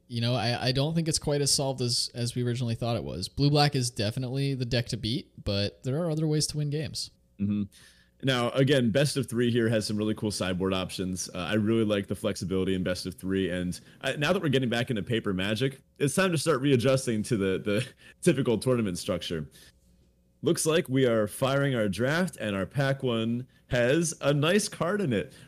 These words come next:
Speaker 2: Right out the gate, we have Adeline Resplendent Cathar, which, if you've checked the seventeen lands numbers, has been doing pretty well recently. We re-, have an Odric's Outrider,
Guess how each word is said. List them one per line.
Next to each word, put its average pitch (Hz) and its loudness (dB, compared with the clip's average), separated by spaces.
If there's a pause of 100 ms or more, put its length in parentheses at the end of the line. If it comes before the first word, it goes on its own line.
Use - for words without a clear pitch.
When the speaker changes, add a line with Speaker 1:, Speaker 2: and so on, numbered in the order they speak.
Speaker 2:
Right 147 4
out 170 2
the 139 0
gate, 143 2
we 139 2
have 117 2
Adeline 135 0
Resplendent 117 -2
Cathar, 110 0
which, 101 -2 (200)
if - -8
you've 127 -2
checked 160 0
the 120 0
seventeen 117 -2
lands 107 0
numbers, 90 -2
has 104 -2
been 92 -2
doing 101 -2
pretty 160 2
well 113 4
recently. 80 -4 (320)
We 120 2
re-, 107 0
have 107 0
an 95 -2
Odric's 113 -2
Outrider, 139 0